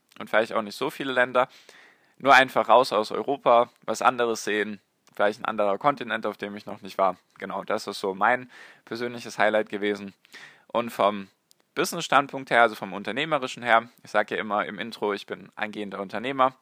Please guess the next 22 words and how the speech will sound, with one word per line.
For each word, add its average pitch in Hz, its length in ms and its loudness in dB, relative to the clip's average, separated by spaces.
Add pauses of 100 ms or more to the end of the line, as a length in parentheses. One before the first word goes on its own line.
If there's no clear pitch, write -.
(480)
Und 107 600 -2 (640)
von 107 180 -8
dem 147 280 -2 (320)
Standpunkt 123 520 0
her 107 220 6
war 101 100 4
mein, 95 440 -2 (1160)
waren 113 340 4
die 110 120 -4
ersten 104 640 2
Coaching-Kunden, 127 720 -2
die 104 140 -8
ich - 140 -10
für 98 100 -8
mein 98 460 -6 (320)
Coaching 113 460 -2
für 101 160 -12
Wachstumsaktien 139 880 0
hab, 147 220 0 (840)
war 127 260 10
so 120 120 -4
mein 110 460 4